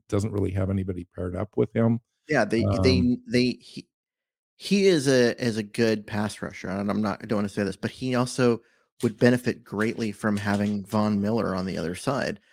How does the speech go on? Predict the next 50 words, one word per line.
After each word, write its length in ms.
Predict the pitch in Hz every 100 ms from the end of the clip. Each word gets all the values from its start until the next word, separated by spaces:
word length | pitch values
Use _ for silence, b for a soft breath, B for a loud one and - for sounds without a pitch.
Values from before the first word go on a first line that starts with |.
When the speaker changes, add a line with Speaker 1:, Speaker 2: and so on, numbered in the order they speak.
| b
Speaker 1:
Yeah. 300 | 117 107 107
Speaker 2:
Um, 120 | 101 - _ -
and 480 | 123 120 113 110 - _ _
that 220 | - 120 123
gave 220 | 139 123
them 240 | 123 113
really, 340 | 110 127 127 101
you 140 | 110
know, 100 | 101
three 460 | - - 110 110 120
guys 380 | 107 113 107 90
that 120 | -
could 100 | 107
Speaker 1:
I 40 |
Speaker 2:
get 80 | 113
after 160 | 104 113
the 60 |
Speaker 1:
agree. 140 | 151 95
Speaker 2:
quarterback, 420 | 135 117 101 -
one 180 | 110 120
on 100 | 123
each 180 | 123 -
side 240 | 113 123
and 140 | 113 104
one 120 | 120
in 80 | 113
the 100 | 104
middle. 360 | 120 131 110 b b -
And 100 | 110
now 160 | 110
they're 300 | 123 127 123 _ _
back 260 | 117 110 -
to 120 | -
what 140 | 117 117
they 100 | 117
were 180 | 113 120
before 400 | 107 - 117 113
the 80 |
trade, 400 | 107 - 160 135
which 220 | 104 104 110
is 220 | 101 101
one 180 | 104 101
on 60 | 104
the 80 |
outside 380 | 107 104 123 139
and 80 | 104
one 140 | 101
in 60 | 104
the 80 | 107
middle. 360 | 113 143 107